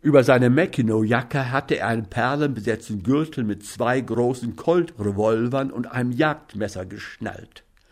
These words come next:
während er zusätzlich zur unvermeidlichen Hundepeitsche noch ein rauchloses Gewehr trug,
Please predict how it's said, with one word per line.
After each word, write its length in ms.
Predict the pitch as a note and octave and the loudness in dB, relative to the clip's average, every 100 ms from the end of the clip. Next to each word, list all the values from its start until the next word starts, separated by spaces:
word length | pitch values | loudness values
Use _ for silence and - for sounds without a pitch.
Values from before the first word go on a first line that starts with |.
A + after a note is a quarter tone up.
| _ _ _ _ - - | _ _ _ _ -20 -20
während 460 | - C3+ C#3 C#3 C3 | 0 4 6 4 0
er 140 | A#2 | -4
zusätzlich 920 | A#2+ - G#3+ C3+ C3+ C#3 - D3 D3+ | -4 -2 0 2 -2 -4 -6 -6 -6
zur 240 | - B2+ - | -6 -4 0
unvermeidlichen 880 | F#3 F#3 - A#2 A#2 - G2 A2 F#2 | -2 -2 -2 2 2 0 -4 -4 2
Hundepeitsche 1040 | D3+ E3 A2 - - G2+ G#2 - C#3 E3 - _ _ _ _ _ - | 2 2 -4 -6 -10 -8 -10 -6 -4 -4 -10 _ _ _ _ _ 0
noch 380 | C#3 G3 - - | 4 4 2 -8
ein 240 | C3 C3 A#2 | -2 0 2
rauchloses 880 | A2 C#3 D#3 D#3+ B2 C3 A#2 A#2 | 2 2 0 -4 -2 -2 -2 -6
Gewehr 540 | - G2+ A#2 D3+ D3+ - | -6 -4 -4 -4 -6 -12
trug, 540 | F2 F#2+ - - - | -12 -12 -12 -18 -20